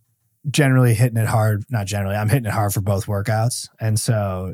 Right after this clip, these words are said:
that is definitely, uh, like, I haven't done two-a-days, you know, since I was, like, playing J V lacrosse in, uh,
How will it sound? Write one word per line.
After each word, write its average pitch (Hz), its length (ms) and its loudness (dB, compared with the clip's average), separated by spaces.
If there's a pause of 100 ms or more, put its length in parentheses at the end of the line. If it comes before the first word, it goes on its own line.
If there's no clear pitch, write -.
(120)
that 107 300 0
is 101 100 -2
definitely, 98 640 -4
uh, 92 240 -6
like, 117 180 -2 (140)
I 135 60 -2
haven't 127 160 2
done 104 160 2
two-a-days, 98 680 -2
you 98 80 -4
know, 87 120 -6
since - 260 -6
I 95 60 -2
was, 98 120 -4
like, 95 300 -8 (760)
playing 104 220 2
J 101 200 -2
V 101 120 -4
lacrosse 95 520 -4
in, 98 160 -4
uh, 90 360 -4